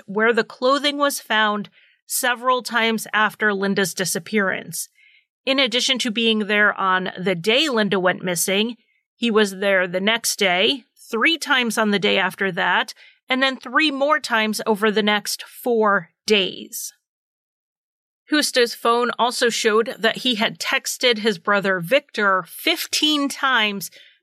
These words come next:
between one P M and three P M on June twenty-first, and he even sent multimedia images.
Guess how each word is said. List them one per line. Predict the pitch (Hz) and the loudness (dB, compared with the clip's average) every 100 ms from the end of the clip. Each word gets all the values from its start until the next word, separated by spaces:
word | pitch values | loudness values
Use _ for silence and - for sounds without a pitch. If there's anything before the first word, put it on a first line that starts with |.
| - | -4
between | 226 - 233 220 196 | -2 0 2 2 2
one | 190 233 277 | 2 0 -2
P | 302 262 | -4 0
M | 247 240 240 | 0 0 -2
and | 220 196 | -4 -4
three | 240 269 294 | -2 0 0
P | - 226 | -2 0
M | 214 208 | 0 -2
on | - 220 220 | 0 0 0
June | 208 220 208 | 0 2 0
twenty-first, | - 208 196 - 277 214 160 - | 0 0 0 0 2 2 -2 -2
and | 226 | 0
he | 254 | 0
even | 269 269 269 | 0 0 -2
sent | - 240 233 220 - - _ - | -2 -2 -2 -4 -14 -20 _ 0
multimedia | 240 233 240 240 220 214 202 202 190 - | 0 0 -2 0 2 2 2 2 0 0
images. | 214 196 165 156 - - - | 0 0 0 -4 -4 -8 -14